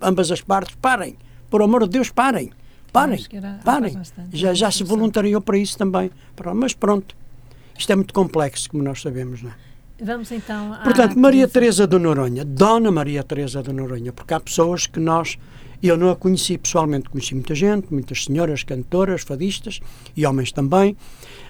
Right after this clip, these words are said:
Speaker 1: mas por uma questão de, de dignidade, de respeito, até pelo, pelo, pelo estatuto,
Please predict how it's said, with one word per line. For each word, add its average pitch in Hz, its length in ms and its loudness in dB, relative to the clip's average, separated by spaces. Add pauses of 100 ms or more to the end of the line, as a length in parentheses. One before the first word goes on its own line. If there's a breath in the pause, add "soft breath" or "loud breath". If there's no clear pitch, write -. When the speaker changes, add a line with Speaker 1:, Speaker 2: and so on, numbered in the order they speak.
Speaker 1:
mas 180 400 4
por - 160 0
uma 180 160 4
questão 185 440 4
de, 190 300 6
de 165 140 0
dignidade, 175 640 2
de 165 80 0
respeito, 170 500 0
até 160 220 0
pelo, 160 280 -2
pelo, 196 220 -4
pelo 240 240 0
estatuto, 226 680 -2